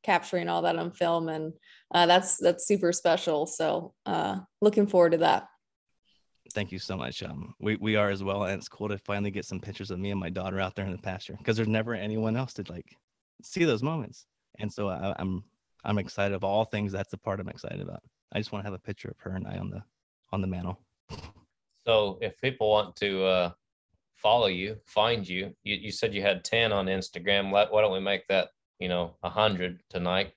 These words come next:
Speaker 3: How are they gonna find you?
Speaker 2: Man, I'd be happy with thirteen. I'll take it. Um,
Speaker 3: <laughs>
Speaker 2: but on Instagram, we are Daddy Daughter Farmin', just Farmin' without the G on the end. And, uh, that's kinda,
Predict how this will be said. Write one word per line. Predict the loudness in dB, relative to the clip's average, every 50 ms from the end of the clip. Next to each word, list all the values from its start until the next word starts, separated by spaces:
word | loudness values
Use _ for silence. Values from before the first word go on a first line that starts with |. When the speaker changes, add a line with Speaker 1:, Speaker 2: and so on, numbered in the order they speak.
| _ _ _ _ _ _ _ _ _ _ _ _ _ _ _ _
Speaker 3:
How | _ 6 6 8
are |
they | 8 6
gonna | 6 4 2 0
find | 0 0 0 2 2 0 -2 -2
you? | -4 -6 -6 -8 _ _ _ _ _ _ _ _ _ _ _ _ -20 _ _ _ _ _ _ _ _ _
Speaker 2:
Man, | -4 -2 0 0
I'd | 0
be | 0 0
happy | 0 -2 -2 -2 -4
with | -8 -8 -6 _
thirteen. | -4 -4 -4 -6 _ -6 -4 -2 -2 -4 -4 -6 -8 _
I'll | -6 -6
take | -4 -2 -4 -4 -4 -6
it. | -10 -12 -12 _ -20 _ _ _ -2 2
Um, | 4 4 4 4 2 0 -2
Speaker 3:
<laughs> | -2
Speaker 2:
but | 2 4 4 6
on | 4 2 2
Instagram, | 2 0 -2 0 -2 -4 -2 0 2 4 6 6 4 4 2 -2 -2
we | 0 2 4 4
are | 4 2 0 -2 -4 -2
Daddy | 2 2 4 4 4 2
Daughter | 2 2 2 4 2 2 -2
Farmin', | 0 0 2 2 2 2 -2 -6 -8 -10 -14 _ _ _ _ _ _
just | -8 -8 -8 -10 -16 _ _
Farmin' | 0 2 2 2 2 0 -2 -4 -4 -4
without | -6 -4 -2 -2 -2 -2
the | -4 -4
G | -4 -2 -2 -2
on | 0 0
the | -2 0 0
end. | 0 0 0 -2 -4 -6 _ _ _ _ _ _ _ _ _ _ -6
And, | -2 -2 -2 -2
uh, | -2 -2 -2 -4 -4 -4
that's | -2 -2 -2 -2 -2
kinda, | -6 -6 -2 -2 0 0 -2